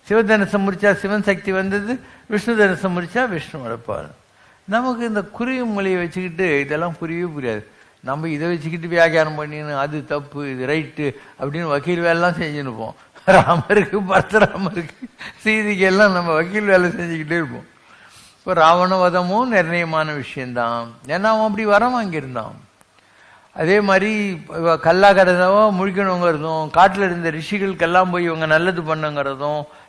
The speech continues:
ஜடாயு வந்து ஹெல்ப் பண்ணிட்டு அவன் மோட்சத்துக்கு போகணும்னு சொல்றதும், எல்லாம் ராமாயணத்துல நீ பார்க்கிற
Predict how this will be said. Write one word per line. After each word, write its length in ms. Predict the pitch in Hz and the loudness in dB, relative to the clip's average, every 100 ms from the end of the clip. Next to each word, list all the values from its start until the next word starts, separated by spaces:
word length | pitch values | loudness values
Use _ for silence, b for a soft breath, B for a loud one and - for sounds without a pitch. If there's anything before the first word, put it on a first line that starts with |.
| - | -2
ஜடாயு 560 | 139 165 196 190 180 170 | 4 8 10 10 6 2
வந்து 260 | 165 170 | 0 0
ஹெல்ப் 280 | 170 170 165 | 2 2 0
பண்ணிட்டு 380 | 175 160 147 170 | -2 -4 0 2
அவன் 260 | 156 160 | 2 2
மோட்சத்துக்கு 480 | 156 165 185 151 160 139 | -2 -2 -2 -4 -6 -6
போகணும்னு 260 | 151 151 143 | -6 -6 -6
சொல்றதும், 560 | 147 131 139 139 147 160 b b b | -6 -6 -6 -4 -4 -6 b b b
எல்லாம் 460 | - 156 202 226 208 | -8 -4 0 4 6
ராமாயணத்துல 420 | 165 185 202 202 | 6 6 2 0
நீ 160 | 185 190 | -2 -6
பார்க்கிற 560 | 151 180 196 185 185 | 0 2 2 0 -4